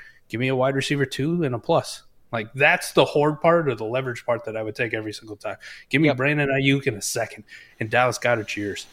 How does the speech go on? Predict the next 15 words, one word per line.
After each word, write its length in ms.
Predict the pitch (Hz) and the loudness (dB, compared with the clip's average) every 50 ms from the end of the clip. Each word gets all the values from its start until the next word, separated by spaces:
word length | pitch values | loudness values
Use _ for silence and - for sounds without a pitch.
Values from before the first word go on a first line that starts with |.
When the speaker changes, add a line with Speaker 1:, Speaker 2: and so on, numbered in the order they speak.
| - - | -20 -10
Speaker 1:
No 240 | - 117 123 131 131 | -4 0 0 0 0
questions 420 | 127 - 131 127 - - 135 127 123 | 2 2 2 2 2 -2 -4 -4 -4
about 300 | 123 120 107 110 113 - | -2 -2 -2 -4 -4 -8
it. 60 | - - | -12 -10
Here 140 | 123 123 127 | -6 -4 -4
you 80 | 127 | -2
go. 60 | 120 131 | -2 0
Speaker 2:
I'd 80 | 147 | 0
even 220 | 151 147 139 135 131 | 2 0 0 0 0
Speaker 1:
Have 100 | 123 139 | 0 2
Speaker 2:
do 60 | 139 | 4
Speaker 1:
fun. 140 | 139 139 135 | 4 4 4
Speaker 2:
Aiyuk 260 | 135 139 139 131 - | 4 2 0 -2 -4
straight 340 | - - - 147 139 135 139 | -12 -4 -2 -2 0 2 2
up. 300 | 147 160 165 139 - | 2 2 2 0 -4